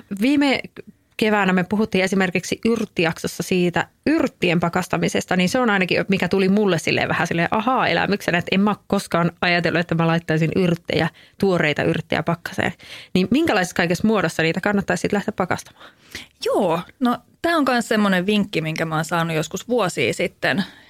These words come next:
Speaker 2: ihan kuule – Hakaniemen torilta. Et tosiaan, että silloin kun se satokausi on parhaimmillaan, niin kans ihan itekin pakastaa niitä. Ja nimenomaan tuoreena. Moni ehkä ajattelee, että ne yrtit pitää kuivata,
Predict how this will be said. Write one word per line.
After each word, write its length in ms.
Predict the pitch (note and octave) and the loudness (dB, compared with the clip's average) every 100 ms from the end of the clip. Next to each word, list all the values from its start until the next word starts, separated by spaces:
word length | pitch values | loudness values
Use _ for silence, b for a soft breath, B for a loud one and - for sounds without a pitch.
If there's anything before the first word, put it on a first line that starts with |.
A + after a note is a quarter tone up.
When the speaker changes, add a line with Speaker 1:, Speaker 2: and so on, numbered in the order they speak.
| - | -12
Speaker 2:
ihan 260 | F3+ G3 | -6 -6
kuule – 320 | F#3+ F3 F#3 - B B B B | -4 -2 -2 -4 B B B B
Hakaniemen 800 | - E4 E4+ C#4+ B3 F3+ E3 E3+ | -6 -4 0 0 2 0 -4 -6
torilta. 640 | - D#4 E4+ D#4+ D4+ D4 D#4 - b b b A#3 | -2 0 2 0 0 0 -4 -6 b b b -4
Et 140 | A3+ | -2
tosiaan, 440 | C#4+ - C4 G3 | -2 0 0 2
että 140 | F#3 F#3+ | 0 -2
silloin 280 | A#3+ A3 G3+ | 0 0 0
kun 80 | |
se 100 | F#3 | -2
satokausi 560 | F#3 A3 G3+ F3+ E3+ F3+ | -2 -2 0 0 -2 -2
on 120 | F3 | -2
parhaimmillaan, 640 | G3+ F#3+ F3 E3 D#3 E3 E3 | 0 0 0 -2 -2 -4 -4
niin 100 | F3 | -2
kans 280 | A3 A3 A#3 | -2 0 0
ihan 180 | A3 | 2
itekin 360 | A#3+ A3 F3+ - | 2 0 -4 -6
pakastaa 560 | - F3 D#3+ D3+ F#3+ F#3 | -4 -2 -4 -2 -2 -2
niitä. 360 | F#3 D3+ - B B B - | -4 -2 -2 B B B -2
Ja 80 | G#3 | 2
nimenomaan 560 | C4 C4 G#3 F3+ F3 | 2 2 2 2 0
tuoreena. 360 | - G3 F3 F3 | 0 0 0 2
Moni 260 | A#3+ C4+ | 2 2
ehkä 180 | G#3+ F#3 | 2 2
ajattelee, 500 | F3+ E3 - E3 D3+ | 0 0 0 0 0
että 180 | D#3+ - | 0 -2
ne 100 | F3 | 0
yrtit 340 | - F#3 E3+ - | 0 0 -2 -4
pitää 240 | E3 E3 - | -4 -4 -2
kuivata, 460 | F3 F3 G3+ B3 | -2 0 0 -2